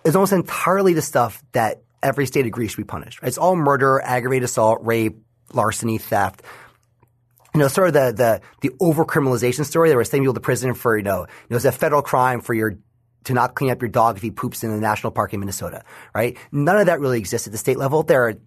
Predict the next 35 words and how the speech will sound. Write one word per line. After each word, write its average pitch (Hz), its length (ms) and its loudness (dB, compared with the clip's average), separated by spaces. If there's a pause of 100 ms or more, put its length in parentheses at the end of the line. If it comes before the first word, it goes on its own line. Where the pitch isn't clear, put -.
occasional 123 400 -2
cases, 147 360 -4
but 127 100 -4
they, 120 360 -4
they, 120 200 0
they 135 160 0
almost 131 260 0
never 113 240 0
get 101 140 -6
prosecuted. 98 520 -4
It's 123 200 -6
mostly, 135 580 0 (360)
you 107 60 -6
know, 92 300 -6 (100)
everyone 170 220 0
agrees 143 240 0
murder's 123 220 2
a 113 60 -6
crime. 95 260 -2
They 143 80 0
might 175 160 0
differ 160 160 0
about 120 180 0
how 120 160 2
much 117 180 -2
to - 80 -10
punish 131 320 -4
it 131 60 2
or 113 60 2
how 117 60 0
much 110 100 -4
to - 80 -8
punish 117 200 -2
aggravated 135 360 -4
assault, 151 340 0